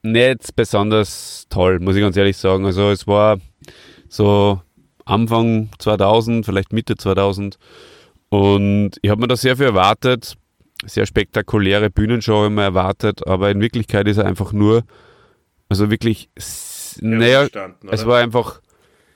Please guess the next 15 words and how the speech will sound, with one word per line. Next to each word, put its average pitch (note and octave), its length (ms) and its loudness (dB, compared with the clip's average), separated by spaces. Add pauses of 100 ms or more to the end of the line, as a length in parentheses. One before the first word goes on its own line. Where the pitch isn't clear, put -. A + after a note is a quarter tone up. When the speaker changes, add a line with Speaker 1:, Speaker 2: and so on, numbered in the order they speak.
(840)
Speaker 1:
weniger G#2 960 0
als F2+ 260 2
wenig. F2+ 420 -4
Er G#2 200 0
ist - 200 -6
nur, D3 500 2 (240)
er G#2+ 140 -2
hat A2+ 120 -2
sich A#2+ 80 2
eigentlich A#2+ 240 0
am, A#2+ 140 -2 (180)
am, A2+ 160 -2
am A2 120 0
Mikrofonständer B2 1080 -2
festgehalten A#2+ 720 -2